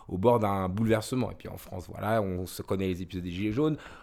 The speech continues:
En Chine, comme de par hasard, il y a la Hong Kong qui est en train de s'indépendantiser à, à base de, de bombes fait maison et de, de flics, euh, poulets cramés. C'était le moment qu'un petit truc arrive pour secouer tout le monde. Alors, ce qui se passe, ce qui est intéressant, c'est que,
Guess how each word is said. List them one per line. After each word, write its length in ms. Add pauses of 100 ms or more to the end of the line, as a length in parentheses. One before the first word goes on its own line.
(120)
En 120
Chine, 380
comme 320
de 140
par 260
hasard, 380
il 80
y 40
a 60
la 100
Hong 200
Kong 240
qui 80
est 120
en 120
train 200
de 160
s'indépendantiser 960
à, 60
à 220
base 260
de, 380
de 140
bombes 520
fait 220
maison 480
et 80
de, 260 (360)
de 120
flics, 400
euh, 140
poulets 340
cramés. 400 (1120)
C'était 320
le 60
moment 380
qu'un 200
petit 220
truc 260
arrive 380
pour 160
secouer 320
tout 100
le 60
monde. 160
Alors, 160
ce 100
qui 120
se 100
passe, 220
ce 40
qui 120
est 40
intéressant, 420
c'est 180
que, 220